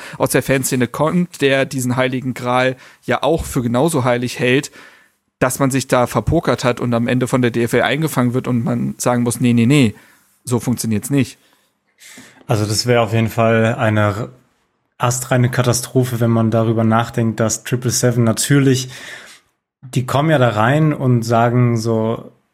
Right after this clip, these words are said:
Speaker 2: „Hey, wir wollen euch helfen, aber wie du schon gesagt hast, ihr müsst eure Finanzen in den Griff bekommen.“ Und die haben ja auch noch Spielraum, was sie verlangen können für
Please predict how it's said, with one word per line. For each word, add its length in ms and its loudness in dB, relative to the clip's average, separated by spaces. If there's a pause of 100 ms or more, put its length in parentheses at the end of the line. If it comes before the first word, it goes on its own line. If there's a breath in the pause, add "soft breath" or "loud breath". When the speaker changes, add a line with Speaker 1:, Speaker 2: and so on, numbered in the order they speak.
(320)
Speaker 2:
„Hey, 320 2
wir 100 2
wollen 200 2
euch 160 0
helfen, 600 0
aber 340 0
wie 80 0
du 80 0
schon 180 -2
gesagt 340 -2
hast, 180 -4
ihr 60 -2
müsst 220 0
eure 160 0
Finanzen 420 -2
in 60 2
den 80 0
Griff 200 -4
bekommen.“ 360 -2
Und 200 0
die 80 4
haben 140 4
ja 120 2
auch 140 2
noch 160 2
Spielraum, 680 2 (640 loud breath)
was 200 0
sie 80 0
verlangen 440 2
können 240 2
für 340 -2